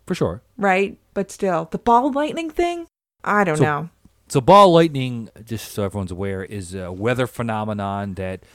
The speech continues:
Speaker 1: scientists and meteorologists cannot even come to an agreement to what it actually is.
Speaker 2: Or even if it is.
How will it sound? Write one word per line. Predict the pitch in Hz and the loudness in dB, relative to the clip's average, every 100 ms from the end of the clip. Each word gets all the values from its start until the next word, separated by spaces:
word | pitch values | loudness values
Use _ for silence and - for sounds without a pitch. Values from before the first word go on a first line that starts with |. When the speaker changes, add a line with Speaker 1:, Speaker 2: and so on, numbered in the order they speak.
| _ | _
Speaker 1:
scientists | - 123 120 123 127 110 | -4 -2 0 -2 -4 -4
and | 110 | -4
meteorologists | 107 104 101 101 98 - | -2 -2 -2 -2 -6 -8
cannot | - 107 104 | -4 -2 -2
even | 104 95 98 | -4 -4 -6
come | 95 - 104 | -4 -4 -2
to | 110 | -2
an | |
agreement | 95 - 104 95 | -4 -4 -4 -6
to | - | -8
what | 92 90 101 | -8 -6 -6
it | 95 | -8
actually | 92 - 95 92 95 | -14 -14 -14 -12 -10
is. | 78 - - _ _ _ _ | -12 -14 -20 _ _ _ _
Speaker 2:
Or | 220 214 _ | 0 0 _
even | 247 240 240 233 | -4 0 -2 -2
if | - 311 285 | -2 0 0
it | 165 | -2
is. | 85 76 - - | -4 -10 -16 -20